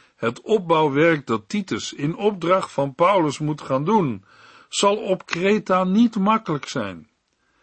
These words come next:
Het betekent dat je op de woorden van de Cretensen niet aankunt. Het zijn immers allemaal leugenaars.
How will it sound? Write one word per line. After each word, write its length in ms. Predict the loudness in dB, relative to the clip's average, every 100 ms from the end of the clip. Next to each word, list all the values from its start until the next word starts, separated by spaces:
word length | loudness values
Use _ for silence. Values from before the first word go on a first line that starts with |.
| _ _ _
Het 200 | -2 0
betekent 720 | 0 0 2 2 2 -2 -4 -10 -20 _
dat 220 | 0 2
je 100 | 0
op 200 | 0 0
de 80 | 2
woorden 400 | 4 4 4 2
van 180 | 2 2
de 100 | 0
Cretensen 800 | -2 -2 2 0 0 0 0 0
niet 240 | -2 -2
aankunt. 720 | 0 0 0 -2 -2 -4 -16 _ _ _
Het 180 | -10 -2
zijn 260 | 0 2
immers 340 | 0 0 2 2
allemaal 460 | 2 4 4 4
leugenaars. 840 | 4 4 2 -2 -6 -6 -8 -12